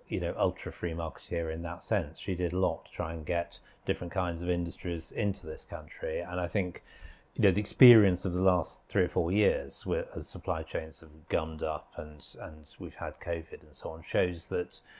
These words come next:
you know, arguably this has gone a bit too far, and trying to source things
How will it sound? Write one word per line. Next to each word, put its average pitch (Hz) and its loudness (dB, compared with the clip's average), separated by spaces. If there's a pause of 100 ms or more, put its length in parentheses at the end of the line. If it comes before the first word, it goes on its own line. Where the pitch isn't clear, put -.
(260)
you 123 0
know, 92 4
arguably 95 4
this 92 -2
has 101 -2
gone 76 -8
a - -14
bit - -14
too 80 -12
far, 76 -6
and 82 -8 (320)
trying 87 4
to 85 -6
source 82 -2
things 80 -8